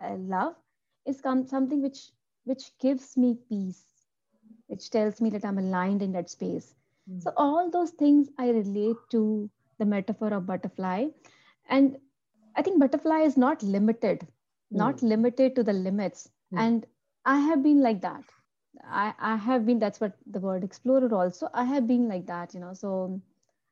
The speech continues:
Speaker 1: I would never want myself to be limited, to be caged. And, um, so whenever I felt that,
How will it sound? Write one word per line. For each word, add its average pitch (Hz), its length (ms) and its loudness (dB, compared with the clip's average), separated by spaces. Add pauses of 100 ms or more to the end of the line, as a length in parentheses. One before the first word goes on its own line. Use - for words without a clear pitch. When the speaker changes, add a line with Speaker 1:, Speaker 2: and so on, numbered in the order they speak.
Speaker 1:
I 277 200 0
would 269 200 0
never 226 340 2
want 214 420 -2
myself 208 560 -4
to 226 80 -4
be 202 120 -2
limited, 196 680 -4 (840)
to 226 60 0
be 196 120 0
caged. 196 640 -2 (640)
And, 190 320 -4
um, 180 560 -4 (920)
so - 180 0
whenever 214 460 2
I 269 140 4
felt 220 480 0
that, 190 340 -4